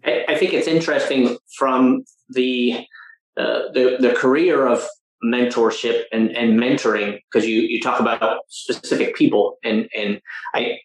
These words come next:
I had a boss that talked about, uh, a, a mosaic. Uh, so when you think of a mosaic and how it gets pieced together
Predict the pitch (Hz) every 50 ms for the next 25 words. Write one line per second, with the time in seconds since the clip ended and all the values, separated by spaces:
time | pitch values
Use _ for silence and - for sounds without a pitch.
0 | _ _ _ _ _ _ _ _ _ - 117 - 143 143 - - - 123 123 127
1 | - - - - - - 110 110 - 123 120 120 117 113 107 117 117 117 113 -
2 | - - 107 104 101 - - - - 107 110 - - - 113 113 117 113 107 110
3 | - 117 117 120 120 113 - - - - - _ _ _ _ _ - _ _ _
4 | _ - 117 113 113 - 120 113 110 110 113 113 113 110 - 135 131 127 131 120
5 | 117 117 113 110 - - _ _ 113 110 107 107 - 120 117 120 123 120 - 110
6 | 110 - 120 117 120 117 117 117 117 117 - - - 123 117 - - - 104 104
7 | 120 117 113 113 104 90 -